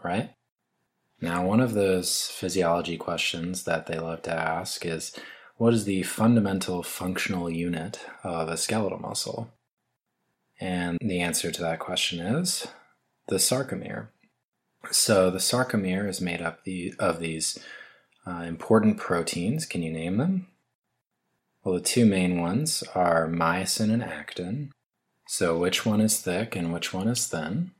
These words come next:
Myosin is thick and actin is thin. But we've gotta know a little bit more than just which one is thick and which one is thin, right?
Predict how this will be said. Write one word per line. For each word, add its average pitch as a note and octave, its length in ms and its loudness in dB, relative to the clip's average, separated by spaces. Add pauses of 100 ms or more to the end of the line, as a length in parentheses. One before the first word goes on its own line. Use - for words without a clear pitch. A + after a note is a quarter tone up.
(1080)
Myosin E2 640 0
is D#2 140 -4
thick F#2 380 -6
and F2+ 80 -4
actin D#2+ 480 -10
is D#2 180 -8
thin. F#2+ 400 -6 (1080)
But F#2 320 6
we've G2 180 -2
gotta C#3 240 8
know G#2+ 280 8
a G2 60 4
little G2 180 4
bit F2+ 220 2
more F2 360 -2
than D#2+ 300 -4 (420)
just F#2 280 4
which F#2+ 260 6
one F2 140 2
is D#2+ 160 0
thick E2 240 0
and E2 160 0
which - 180 -2
one E2 160 -4
is - 160 0
thin, D#2 340 -4
right? E2+ 280 -2